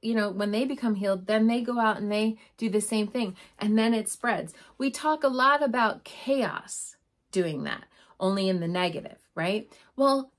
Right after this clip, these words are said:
but we don't talk enough about how it happens also in the positive. So each and every, what you, what can you do for the planet?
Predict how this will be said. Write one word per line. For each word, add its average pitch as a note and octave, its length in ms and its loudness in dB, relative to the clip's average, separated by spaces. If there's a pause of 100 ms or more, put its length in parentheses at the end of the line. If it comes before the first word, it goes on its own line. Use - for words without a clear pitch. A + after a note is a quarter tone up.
but C4 160 6
we C4+ 100 -2
don't E4+ 200 -2
talk C#4+ 260 2
enough C#4 300 0
about G3+ 300 -2
how A3 380 -2 (220)
it G#3+ 300 6
happens A3+ 600 -2 (120)
also A#3+ 460 0
in G3+ 120 -2
the F#3+ 60 -4
positive. B3+ 680 -6 (340)
So C4+ 320 2
each F4 320 -2
and F4+ 80 -2
every, B3+ 220 0
what B3+ 200 2
you, C#4 140 -10
what D4 200 0
can D4+ 260 -2
you C#4 140 -2
do A#3 200 -6
for D4 160 -8
the A#3 120 -4
planet? B3+ 540 -4